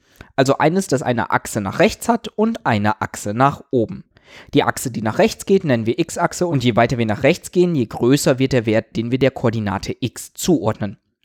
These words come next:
Die Achse, die nach oben geht, ist entsprechend die Y-Achse und je weiter wir nach oben gehen, desto größer wird Y. Jetzt fehlt noch der Kreis. Dieser hat zwei nette Eigenschaften. Erstens, der Mittelpunkt des Kreises ist genau bei den Koordinaten null, null,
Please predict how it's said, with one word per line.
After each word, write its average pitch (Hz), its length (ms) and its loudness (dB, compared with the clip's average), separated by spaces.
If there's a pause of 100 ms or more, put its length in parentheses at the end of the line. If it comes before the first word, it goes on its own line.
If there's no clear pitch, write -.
(160)
Die 147 120 6
Achse, 131 200 0
die 117 100 -6
nach 113 200 -4
oben 208 220 2
geht, 208 240 2
ist 180 140 -4
entsprechend 110 500 -6
die 110 200 -12
Y-Achse 190 760 0
und 165 120 -2
je 170 140 0
weiter 127 260 0
wir 120 80 0
nach 107 280 -6
oben 180 260 4
gehen, 151 240 0
desto 147 240 -2
größer 107 400 -2
wird 135 240 -2 (180)
Y. 123 520 -2 (840)
Jetzt - 260 -4
fehlt 139 200 2
noch 117 120 0
der 143 120 2
Kreis. - 420 0 (400)
Dieser 196 240 0
hat 214 160 -6
zwei 113 260 -2
nette 110 300 0
Eigenschaften. 117 680 -2 (280)
Erstens, 180 460 -2 (180)
der 127 80 4
Mittelpunkt 208 500 0
des 202 160 -2
Kreises 143 380 -2
ist - 240 -10
genau 117 280 2
bei 131 140 2
den 147 140 -2
Koordinaten 127 680 0
null, 120 260 2
null, 120 280 2